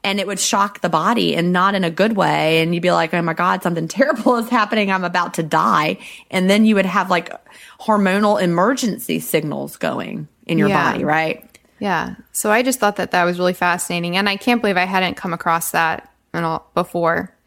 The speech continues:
Speaker 2: Like, that hadn't really, I hadn't, I hadn't realized
Speaker 1: Yeah.
Speaker 2: that. So for listeners, I will put a link in the show notes, both to the, the Joe Rogan episode with Rhonda Patrick, which, like, like I said, was very, very fascinating. Um, and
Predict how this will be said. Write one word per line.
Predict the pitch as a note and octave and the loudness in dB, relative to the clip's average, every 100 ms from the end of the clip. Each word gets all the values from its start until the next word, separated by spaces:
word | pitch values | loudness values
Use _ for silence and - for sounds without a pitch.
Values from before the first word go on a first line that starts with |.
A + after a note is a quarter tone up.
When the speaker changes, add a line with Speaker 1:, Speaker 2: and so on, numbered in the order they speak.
| _ _ | _ _
Speaker 2:
Like, | - - | -6 -2
that | E3+ | -2
hadn't | F3 E3+ | -2 -4
really, | E3+ E3 E3 E3+ _ | -2 -2 -2 -6 _
I | - | -6
hadn't, | F3+ - | -4 -4
I | |
hadn't | F3+ - | -6 -6
realized | F3+ E3+ D#3+ | -4 -4 -2
Speaker 1:
Yeah. | F3 E3 | 0 0
Speaker 2:
that. | E3+ - _ _ - - - | -4 -10 _ _ -20 -20 -6
So | - G#3+ | 0 2
for | A#3+ | 6
listeners, | A3+ A3+ C4 C4 | 4 4 4 2
I | A#3+ A3 | 2 0
will | A#3 | 0
put | A#3+ | 2
a | |
link | G#3 G3 G#3 | 2 2 0
in | G#3 | 0
the | F#3+ | 0
show | - G3 | 2 2
notes, | F#3+ F#3+ - | 2 0 -4
both | - F#3+ G3+ - | 0 2 2 -2
to | - A3+ A3+ A3+ A3 | -6 0 2 2 2
the, | F#3+ F#3+ F#3 F3 F3 - - - _ | -2 -2 0 0 -2 -4 -14 -20 _
the | - | -4
Joe | G3+ G#3 | 2 4
Rogan | G3 G3 F#3+ | 4 2 -2
episode | F3+ F3+ - F3+ F3 F3 - | -4 -6 -2 0 0 0 -6
with | F3 F3+ F3 F3+ F3 | -4 0 2 2 0
Rhonda | F3+ F3 F3 | -2 -2 0
Patrick, | E3+ E3 - F#3+ - | -2 -2 -2 -4 -4
which, | F3 F3 | -8 -6
like, | - | -4
like | F#3+ F#3+ | -2 -2
I | F3 | -2
said, | E3+ E3+ | -2 -4
was | E3 - _ | -6 -12 _
very, | C4+ B3+ A#3+ | 2 4 4
very | G#3+ G3 | 4 0
fascinating. | E3+ E3 - E3+ E3+ F3 - - - | 0 -2 -2 -2 -2 -4 -6 -16 -4
Um, | F3 - F3+ - _ - - | -2 -2 -6 -16 _ -20 -6
and | F#3 - | -4 -4